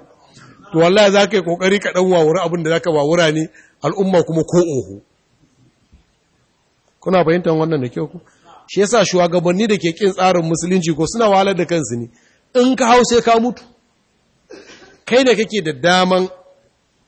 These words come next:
gwamna in yayi ba daidai ba, dan kai za ka naɗa shi. Dan shugaba kaɗai ake zaɓa. Shi kuma duk wanda zai aiki da su ko, shi yake zaɓen abin shi da kanshi. Amma yanzu a tsarin dimokuraɗiyya, in gwamnoni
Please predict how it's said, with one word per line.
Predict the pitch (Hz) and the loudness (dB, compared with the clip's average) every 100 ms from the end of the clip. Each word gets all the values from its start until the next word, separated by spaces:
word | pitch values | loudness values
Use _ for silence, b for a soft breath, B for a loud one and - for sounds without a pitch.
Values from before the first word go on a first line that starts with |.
| 151 | -14
gwamna | 143 208 233 226 170 | -2 0 2 0 -2
in | 185 185 | -2 0
yayi | 185 190 | 2 4
ba | 165 | 2
daidai | 139 147 156 | 0 -2 -2
ba, | 160 | 0
dan | 175 | 0
kai | 185 | 0
za | 180 | 0
ka | 175 | 0
naɗa | 143 147 110 | -4 -6 -10
shi. | - - _ _ _ _ _ - | -14 -20 _ _ _ _ _ -2
Dan | 190 | -2
shugaba | 185 147 147 | 0 -2 -4
kaɗai | 143 196 190 | -4 -4 -4
ake | 185 131 | -2 -8
zaɓa. | 110 107 110 - _ _ _ _ | -10 -14 -18 -20 _ _ _ _
Shi | - 208 220 | -4 -4 -2
kuma | 226 226 | 0 0
duk | 170 233 | 2 2
wanda | 262 233 | 4 2
zai | 202 220 | 2 2
aiki | 190 196 175 | 0 -2 -2
da | 147 | -4
su | - 175 | -2 -2
ko, | 196 196 - - _ | 0 -2 -4 -20 _
shi | - 202 | -6 -4
yake | - 180 127 | -2 -4 -4
zaɓen | 143 151 160 | -6 -6 -6
abin | 139 139 | -6 -8
shi | 131 | -8
da | 110 | -10
kanshi. | 98 113 - - _ _ _ _ _ _ _ _ _ _ _ _ _ _ _ _ _ _ _ _ _ _ | -12 -14 -14 -20 _ _ _ _ _ _ _ _ _ _ _ _ _ _ _ _ _ _ _ _ _ _
Amma | 143 190 | -4 2
yanzu | 220 208 | 4 4
a | 180 | 2
tsarin | 190 190 165 | 2 2 2
dimokuraɗiyya, | 147 143 147 143 165 175 160 | 0 0 0 -2 0 0 0
in | 175 | 0
gwamnoni | 170 180 185 180 180 | 0 2 2 2 2